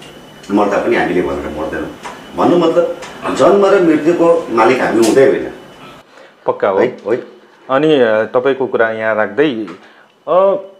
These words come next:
Speaker 2: दर्पण छाया बन्नेको करिबन
Speaker 1: एक्काइस वर्ष।
Speaker 2: एक्काइस वर्ष भयो, है। अ, दर्पण छायामा एकदमै लोकप्रिय चलचित्र हो,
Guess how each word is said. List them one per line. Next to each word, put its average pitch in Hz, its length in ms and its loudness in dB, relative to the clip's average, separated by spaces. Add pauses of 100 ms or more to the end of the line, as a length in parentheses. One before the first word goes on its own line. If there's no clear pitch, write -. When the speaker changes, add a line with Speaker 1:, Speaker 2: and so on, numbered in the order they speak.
(140)
Speaker 2:
दर्पण 143 520 -4
छाया 147 320 -4
बन्नेको 135 380 -2
करिबन 131 380 2 (920)
Speaker 1:
एक्काइस 107 280 -2
वर्ष। - 200 -12
Speaker 2:
एक्काइस 131 300 -2
वर्ष 107 180 -2
भयो, 101 560 -4
है। 143 140 -2 (640)
अ, 107 280 -2 (720)
दर्पण 151 360 0
छायामा 131 340 -2
एकदमै 131 560 0 (140)
लोकप्रिय 120 580 0
चलचित्र 107 360 -2
हो, 107 220 0